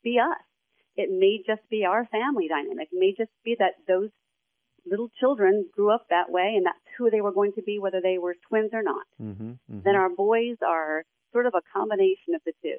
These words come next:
Speaker 1: They get along great. They'll roll along the backyard in the leaves, and then they'll go off and do totally different things.
Speaker 2: Hmm.
Speaker 1: And, uh, I'll have to look and find out where the other one is, and I'll ask, "Sean, where's Benjamin?" "I don't know." Okay, so <laughs> there we go. So they're just, uh,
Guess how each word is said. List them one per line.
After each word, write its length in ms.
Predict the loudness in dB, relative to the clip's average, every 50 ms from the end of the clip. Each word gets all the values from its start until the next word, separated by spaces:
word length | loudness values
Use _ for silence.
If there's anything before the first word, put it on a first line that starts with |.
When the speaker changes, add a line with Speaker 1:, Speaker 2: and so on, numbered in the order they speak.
| -6 -6
Speaker 1:
They 260 | -4 -4 -4 -6 -6 -6
get 100 | -4 -2
along 380 | 0 0 2 2 2 2 0 -2
great. 340 | -4 -4 -4 -4 -4 -6 -8 _ _ _ _ _ _ _ _ 0 0
They'll 260 | 2 2 2 0 0
roll 220 | 2 2 4 4 2
along 340 | 2 2 4 4 4 4
the 60 | 2 2
backyard 600 | 2 2 2 0 -2 -2 -2 0 2 2 2 0
in 80 | 0 -2
the 80 | -2 0
leaves, 380 | 0 0 0 0 -2 -4 -4 -2
and 120 | 0 0
then 160 | 0 0 0 -2
they'll 180 | -2 -4 -4 -4
go 120 | -2 0
off 160 | 0 0 0 -2
and 140 | -6 -6 -6
do 80 | -6 -10 -8 _
totally 200 | -6 -6 -6 -8
different 300 | -10 -12 -14 -16 -16 -14 -14
things. 200 | -16 -14 -16 -20 _ _ _ _ _ _ _ _ _
Speaker 2:
Hmm. 140 | -12 -10 -8
Speaker 1:
And, 220 | -6 -6 -4 -4
uh, 180 | -4 -4 -4 -6 -8
I'll 240 | -8 -8 -8 -10 -8
have 180 | -6 -8 -6 -6
to 60 | -8 -8
look 180 | -8 -8 -8 -6
and 160 | -6 -6 -6 -4
find 240 | -4 -4 -4 -4
out 140 | -4 -4 -6
where 100 | -6 -6
the 100 | -4 -4
other 160 | -4 -6 -6
one 160 | -6 -6 -8 -8
is, 120 | -10 -10 -10
and 100 | -12 -12
I'll 60 | -12
ask, 140 | -12 -16 -14 -12
"Sean, 220 | -10 -8 -8 -8
where's 220 | -8 -8 -8 -8 -6 -6
Benjamin?" 380 | -6 -6 -6 -8 -8 -8 -8 -10 _ _ _ _ _ 0
"I 100 | 0 2
don't 140 | 2 2
know." 160 | 2 0 -2 -6 -10 _ _ _ _ _ _ _ _ _ _
Okay, 380 | 0 0 0 0 -2 -4 -4 -6 _ _ _ _ _ 0
so 60 | 0 0 0 -4 _ _ _ _ 0
<laughs> 60 | 2
there 160 | 2 2 4
we 100 | 2 0
go. 160 | 0 0 -2 -4 -6 _ _ _ _ _ _ _ _
So 120 | 2 4
they're 140 | 4 4 2
just, 340 | 2 0 -2 -2 -2 -6 _ _
uh, 140 | -2 -2 0